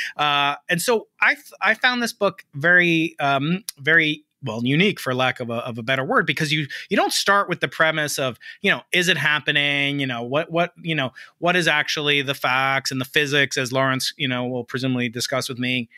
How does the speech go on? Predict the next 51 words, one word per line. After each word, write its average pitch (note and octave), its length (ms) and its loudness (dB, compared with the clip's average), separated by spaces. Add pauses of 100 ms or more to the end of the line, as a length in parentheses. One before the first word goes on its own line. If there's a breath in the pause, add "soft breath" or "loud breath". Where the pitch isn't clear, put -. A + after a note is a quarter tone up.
(240 loud breath)
when B2 140 -6
he E3 80 -2
comes C#3 220 -6
on. A#2 200 -8 (340 loud breath)
But, D#3+ 240 0
uh, D3 160 0
but E3 120 -8
rather, G3 400 2
it E3+ 160 0
is C4+ 140 -4
happening. D3 680 -4
And D#3 220 2
like D#3 260 0
any F#3 180 0
other E3+ 180 2
thing, C#3 440 -2 (200 loud breath)
we F#3+ 200 2
in F3 100 -2
science, E3+ 460 0
we D3 80 -2
talk D3+ 260 0
about, C#3 320 0
or C3 140 -2
engineering C3+ 520 2
rather, A#2+ 200 -4
we D3+ 80 -2
talk G3 180 -4
about E3+ 220 0 (260)
risk E3+ 380 -2 (120)
matrices. B2+ 760 -6 (240 loud breath)
What G3+ 140 2
is A3+ 120 0
the D3+ 80 -2
probability G#3 760 2
of F#3 120 2
a F#3 40 -2
given F3+ 260 0
risk? E3+ 320 0
What C#3+ 120 0
is C3 80 0
the B2+ 100 -2
financial D#3+ 480 -2
impact D3+ 520 -2
or A2+ 80 -8
human E3 260 -2
impact C3+ 400 -2
of B2+ 60 -10
a - 40 -8
given? B2+ 140 -6 (460 loud breath)
But, D3 320 0
um, C#3+ 320 -2